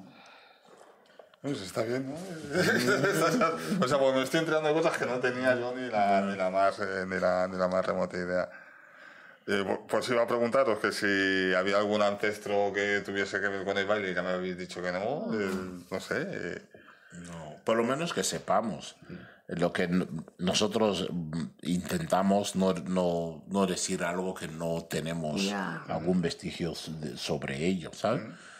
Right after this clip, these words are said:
Speaker 2: Entonces, lo que decimos es lo que hemos escuchado, hemos visto, nos han contado y, y es lo que hemos intentado decir. Igual alguna cosa no, no coincide con lo que sabe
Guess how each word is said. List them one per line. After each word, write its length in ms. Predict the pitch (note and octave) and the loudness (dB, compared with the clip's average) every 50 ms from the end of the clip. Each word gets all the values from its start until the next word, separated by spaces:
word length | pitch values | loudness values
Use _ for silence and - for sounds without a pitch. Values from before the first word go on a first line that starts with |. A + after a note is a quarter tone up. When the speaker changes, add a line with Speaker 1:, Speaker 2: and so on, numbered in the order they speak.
| - - _ _ - | -20 -20 _ _ -20
Speaker 2:
Entonces, 840 | D#3+ - - - D#2+ D2 - - - F2 E2+ D#2+ D2+ - - - - - _ _ _ | -18 -14 -10 -10 -10 -8 -4 -2 0 0 0 -2 -2 -4 -8 -10 -12 -16 _ _ _
lo 280 | - C#2 D2+ D#2+ D#2 - | -18 -14 -10 -10 -10 -8
que 160 | - E2 D#2 | -8 -10 -8
decimos 540 | D2+ D#2 D#2 - - F2 E2 F2 F2 - F#2+ | -8 -10 -10 -10 -10 -10 -10 -10 -10 -10 -10
es 160 | F#2 F2+ F#2 | -10 -10 -12
lo 180 | F2+ F2+ D#2+ - | -14 -14 -12 -12
que 320 | - D#2 - - - _ - - _ _ _ _ _ _ _ _ _ _ _ _ _ _ _ - | -14 -14 -14 -16 -18 _ -20 -20 _ _ _ _ _ _ _ _ _ _ _ _ _ _ _ -14
hemos 280 | - G2 G2 G2 F#2+ - | -8 -6 -6 -4 -4 -6
escuchado, 840 | F#2 - - - E2+ - - G#2+ G2 F#2+ F#2+ G2 G2 F#2+ F#2+ - - _ _ _ _ _ | -6 -8 -10 -10 -12 -10 -6 -4 -4 -4 -4 -4 -6 -8 -10 -14 -18 _ _ _ _ _
hemos 400 | - F2+ F2+ F2 F2 - D#2 D#2 | -12 -10 -10 -10 -10 -12 -12 -10
visto, 560 | E2+ F#2+ F#2+ - - - - F#2 F#2+ A2 - - - _ - - - - - - | -8 -6 -6 -6 -6 -8 -8 -10 -10 -10 -12 -16 -20 _ -20 -20 -20 -20 -18 -14
nos 160 | - - - | -10 -8 -6
han 180 | E2+ E2 F2+ | -6 -6 -6
contado 680 | F2+ - F#2+ D2+ D2 C2+ - F#2 G2+ G2+ G#2 B2 - - _ _ _ _ _ _ _ _ _ _ _ _ - | -8 -8 -8 -10 -10 -10 -10 -8 -6 -6 -6 -8 -10 -14 _ _ _ _ _ _ _ _ _ _ _ _ -18
y, 580 | - - D#2 C#2+ C2+ B1 - - - - - _ _ _ - | -16 -14 -14 -14 -14 -16 -18 -20 -20 -20 -20 _ _ _ -14
y 160 | - D#2+ E2+ | -10 -6 -6
es 140 | E2 D#2+ D#2 | -6 -4 -4
lo 100 | F2 - | -4 -4
que 140 | - E2+ D#2 - | -2 -2 -2 -2
hemos 320 | E2+ E2+ F2 E2+ E2 - | -2 -2 -2 -2 -2 -4
intentado 440 | F2+ D#2 - C#2+ C#2 C#2 - - D#2 | -4 -4 -6 -6 -8 -6 -6 -4 -4
decir. 400 | D2 C#2 - - F2+ E2 - - - - | -4 -4 -4 -2 -2 -4 -4 -6 -14 -14
Igual 400 | - B1+ C2+ B1+ D2 D#2+ F2+ F#2+ | -14 -14 -8 -2 0 0 2 2
alguna 340 | F2+ F2+ E2+ F2 F2 E2+ D2+ | 2 2 0 0 0 -2 -2
cosa 280 | - D#2 D#2 - F#2 F2+ | -2 -2 -2 0 0 0
no, 520 | F2+ E2+ E2 E2 D#2 D2+ D2 D2 C#2+ C#2+ C#2+ D#2 | 0 0 0 0 0 0 0 -2 -2 -4 -4 -4
no 160 | E2+ E2+ - | -6 -4 -2
coincide 560 | - F2 D2+ D2+ - - E2+ F#2 G#2 A2+ G#2+ | -2 -2 -2 -2 -4 -2 0 2 2 2 2
con 160 | - G2 F#2 E2+ | 0 0 0 0
lo 100 | D#2+ - | -2 -2
que 120 | - D#2 | -4 -6
sabe 560 | - - E2+ D#2+ D#2+ D#2 D2 C#2+ C2+ - - | -2 0 2 2 2 0 -4 -6 -8 -12 -14